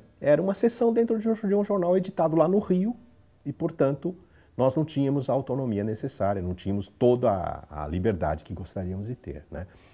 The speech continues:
E isso o Angeli foi ter pouquinho depois com a criação da Circo Editorial,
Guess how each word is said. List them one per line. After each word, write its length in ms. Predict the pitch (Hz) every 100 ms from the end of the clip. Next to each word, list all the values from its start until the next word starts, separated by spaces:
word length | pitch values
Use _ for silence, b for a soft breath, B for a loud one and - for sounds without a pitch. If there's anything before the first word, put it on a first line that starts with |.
| b
E 220 | 147 147 170
isso 260 | 180 196
o 40 | 190
Angeli 280 | 190 190
foi 180 | 185 196
ter 220 | 185 190 190 - _ _
pouquinho 320 | 175 175 190
depois 640 | 196 208 160 170 185 - -
com 220 | - 160
a 80 | 156
criação 480 | 170 175 175 - 147
da 100 | 139
Circo 320 | - 120 120
Editorial, 600 | - - 160 131 73